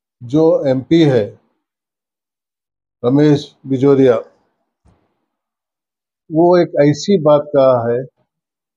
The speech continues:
जो minorities के जो मुसलमान साहब जनाब दानिश अली साहब के ऊपर जो इल्ज़ाम लगाए हैं,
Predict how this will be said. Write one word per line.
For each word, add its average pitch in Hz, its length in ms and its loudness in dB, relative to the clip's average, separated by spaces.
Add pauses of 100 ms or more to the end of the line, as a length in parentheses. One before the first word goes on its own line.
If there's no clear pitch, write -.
(840)
जो 165 580 0 (520)
minorities 151 800 0
के 160 220 0
जो 156 420 -2 (1040)
मुसलमान 156 560 2
साहब 139 540 0 (640)
जनाब 135 380 0
दानिश 143 400 0
अली 135 180 0
साहब 127 340 0 (880)
के 151 60 4
ऊपर 147 360 2
जो 143 200 2
इल्ज़ाम 131 460 0
लगाए 131 360 0
हैं, 110 400 -10